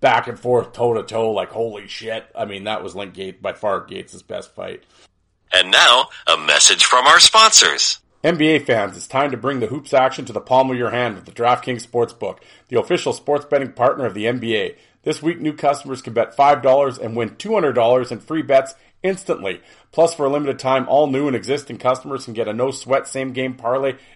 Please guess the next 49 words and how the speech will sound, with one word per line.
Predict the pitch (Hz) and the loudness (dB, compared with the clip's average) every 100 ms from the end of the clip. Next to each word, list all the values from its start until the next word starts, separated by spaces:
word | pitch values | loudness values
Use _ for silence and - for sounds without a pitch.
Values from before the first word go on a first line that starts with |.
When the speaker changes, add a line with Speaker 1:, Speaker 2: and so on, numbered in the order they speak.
| - | -4
Speaker 1:
every | 160 160 | -2 2
day. | 165 131 - _ _ _ | 4 2 0 _ _ _
Go | - 139 | -2 -2
to | |
the | 127 | 0
DraftKings | 127 127 123 127 107 | 4 4 4 -6 -8
Sportsbook | - 127 - 117 120 | -4 -4 -2 -2 2
app | 117 | 2
today, | - 110 104 | 2 -2 0
opt | - 123 - | 2 2 2
in, | 123 123 | -2 -2
and | 98 | -4
place | 120 110 | -6 -6
a | - | -8
same-game | 135 123 117 117 113 | -6 -6 -4 -6 -4
parlay | - 117 123 123 - - - | 0 2 4 2 0 -18 -6
on | 117 | -4
any | - 180 170 | 0 2 2
N | 156 | 0
B | 147 147 | 0 0
A | 147 | 0
game. | 127 139 120 | 0 -2 -2
And | 107 | -6
if | 104 | -6
it | 135 | -4
doesn't | 139 123 120 | -2 -2 -2
hit, | 113 147 131 | -2 -2 -2
you'll | 127 | -2
get | 127 | -2
a | 107 | -4
free | - 151 | -6 -4
bet | 147 147 - | 2 0 2
back. | 110 87 - _ _ _ _ | 0 -2 -6 _ _ _ _
Yep, | - 123 - | 4 6 6
March | 123 139 | 2 0
first | - 147 - | -2 -4 4
deadline | 143 139 131 117 | 2 4 2 2
coming | 131 123 | -2 4
up. | 131 - - _ _ _ - | 4 2 -16 _ _ _ 4
Already | 131 147 147 | 6 6 4
some | 139 139 | 0 -2
moves. | 143 151 - | 0 0 0
Kevin | - 135 123 | 0 2 2
Durant | 120 139 131 | 0 0 0
going | 127 131 | 0 0
to | 113 | -2
Phoenix. | - 139 156 151 | -2 0 0 0
That's | 139 139 | 2 2
interesting. | 147 131 131 127 - 143 | 2 -4 2 2 2 -8